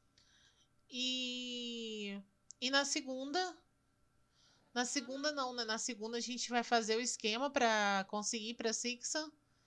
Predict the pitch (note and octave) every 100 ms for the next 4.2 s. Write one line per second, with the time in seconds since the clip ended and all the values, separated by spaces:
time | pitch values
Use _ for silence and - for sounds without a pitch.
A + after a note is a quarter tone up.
0 | _ _ - A3+ A3+ A#3+ A#3+ A#3+ A#3 A#3
1 | A#3 - A3+ A#3 A#3+ - A#3 C4 C#4 C4+
2 | B3 A#3+ A#3 A#3+ A3+ F#3+ F#3+ G3+ G3+ A3+
3 | A#3 A3+ A#3+ - C4 C4 B3 C4+ A#3+ G#3+
4 | B3